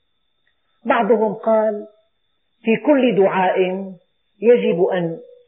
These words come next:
يبدأ بالتسبيح وينتهي بالتحميد، لقول الله سبحانه وتعالى: 'سبحان ربك رب العزة عما يصفون،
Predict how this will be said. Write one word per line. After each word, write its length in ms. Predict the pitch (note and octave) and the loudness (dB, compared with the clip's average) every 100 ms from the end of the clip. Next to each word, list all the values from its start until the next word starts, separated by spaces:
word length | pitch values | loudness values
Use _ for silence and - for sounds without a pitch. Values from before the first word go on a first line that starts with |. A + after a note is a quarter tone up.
| _ | _
يبدأ 500 | G3 A#3+ G3 A3 G3 | 2 2 2 0 2
بالتسبيح 800 | F#3 G3+ - G3 D#3 F#3+ A#3 A3+ - - D#3+ | 0 0 0 -2 0 0 2 0 -2 -10 0
وينتهي 540 | F3 G3+ F#3 F#3 F3 | 2 2 0 0 0
بالتحميد، 600 | D3 - D3 - C#3+ A#2 - _ _ _ _ _ _ _ _ _ _ | -2 -4 -6 -6 -12 -14 -18 _ _ _ _ _ _ _ _ _ _
لقول 320 | E3+ A3+ A#3 F#3+ | -4 2 2 2
الله 420 | E3+ F#3 D#3 C#3+ | 0 0 -2 -6
سبحانه 480 | D3+ - D#3+ D3 C#3+ | -8 -4 -4 -4 -4
وتعالى: 580 | C#3+ C#3 C3+ C3+ D3 - | -4 -2 -2 0 -2 -4
'سبحان 480 | D3 - F#3 E3+ C#3 | -8 -6 -2 -2 -2
ربك 500 | C#3+ E3 B2+ C3+ C3+ | 0 -2 -2 -8 -4
رب 300 | C#3+ E3 C3 | -2 -2 -4
العزة 640 | C3 A#2+ E3+ C3+ C3+ - B2+ | -4 -2 -2 -2 -6 -4 -4
عما 360 | D#3 D3 C3 | -4 -6 -4
يصفون، 640 | C#3 D3+ E3 G3 G#3 G#3 | -4 -6 -6 -2 -2 -2